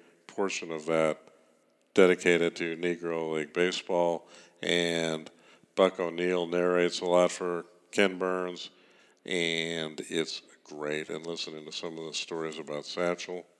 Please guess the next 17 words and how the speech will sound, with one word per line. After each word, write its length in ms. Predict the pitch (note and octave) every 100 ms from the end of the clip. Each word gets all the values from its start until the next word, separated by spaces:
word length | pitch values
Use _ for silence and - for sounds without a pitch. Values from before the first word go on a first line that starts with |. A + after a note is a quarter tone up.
| _ _ _ _
unbelievable. 840 | C3 B2 A#2 A2 F#2 E2+ D#2 D2+ - - - - - - _ _ _ _ G#2
In 100 | G2+
addition 360 | G#2+ G#2 F2
to 80 | E2+
Satchel, 720 | - - G2+ G2+ G2 F#2 E2+
I 120 | D#2+ D#2
guess, 340 | E2 E2+ -
bringing 480 | - - F2+ E2+ E2+
up 160 | E2 -
the 400 | - D2 D2 C#2+
far 420 | - F#2+ E2 E2
distant 420 | F2+ E2+ - D2+
second, 540 | - - F#2+ - E2 E2 - - - - - _
would 160 | G2 D#2+
be 140 | E2+
Cy 400 | D2+ - F#2 F2+
Young, 400 | E2+ E2+ D#2+ E2